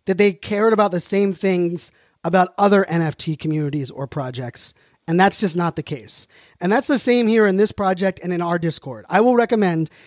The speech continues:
everyone that is in our Discord. I love, you know, shout out to so many amazing humans that are in our Discord. You know, lots of new people showing up every day.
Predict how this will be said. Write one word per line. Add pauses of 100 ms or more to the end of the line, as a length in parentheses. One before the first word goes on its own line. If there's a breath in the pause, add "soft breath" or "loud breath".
(220 soft breath)
everyone
that
is
in
our
Discord.
I
love, (180)
you
know,
shout
out
to
so
many
amazing (320 loud breath)
humans
that
are
in
our
Discord. (240 soft breath)
You
know,
lots
of
new
people
showing
up
every
day.